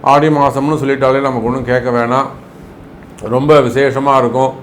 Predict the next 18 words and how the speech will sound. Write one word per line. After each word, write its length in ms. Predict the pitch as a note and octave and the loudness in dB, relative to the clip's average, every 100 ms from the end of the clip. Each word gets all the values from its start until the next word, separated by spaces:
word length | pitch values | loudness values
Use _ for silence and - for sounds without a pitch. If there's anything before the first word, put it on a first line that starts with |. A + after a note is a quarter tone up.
| - - - - A#2 | -20 -20 -20 -8 -4
அம்மன் 220 | C#3 C3+ | -2 0
கோயில் 240 | C3 B2+ B2 | 2 2 0
விசேஷம், 500 | A#2 B2 A#2 B2 B2 | -2 -2 0 -2 0
ஊர் 120 | C3+ B2+ | -2 0
திருவிழா, 380 | C3 B2+ B2+ B2+ B2 - - - - - | -2 0 2 2 2 -4 -18 -20 -20 -2
கொடை 180 | B2+ C3+ C3 | 0 2 0
கொடுக்கறது, 480 | B2+ A#2 A#2+ A#2+ A#2+ - - - - - - | -4 -2 -2 -2 -4 -10 -20 -20 -20 -14 -4
இப்படி 200 | D#3+ E3 D3 | -2 0 0
நிறைய 180 | C3+ D#3 D3 | 0 2 0
விசேஷங்களாக 640 | B2+ D3 C#3 C#3+ C#3 C3 B2+ | 2 0 0 0 2 2 2
இருக்கும். 280 | A#2 B2 C3 | -2 -4 -2
வீட்ல 200 | D3 C#3 A#2+ | -2 -2 0
கூழ் 180 | C3 B2+ | 0 -2
ஊத்துறது, 420 | A2+ A#2 A2+ A#2 A#2+ | -2 0 0 -2 -2
வீட்ல 200 | C#3 C3+ C3+ | -4 -4 -4
சாமி 240 | B2 B2+ B2+ | -2 -2 -4
கும்பிட்றது, 440 | A#2 A#2 A2+ A2 A#2 - - - - - | -4 0 0 0 -4 -8 -18 -20 -14 -6
இப்படி 200 | D#3 D#3+ | -4 -2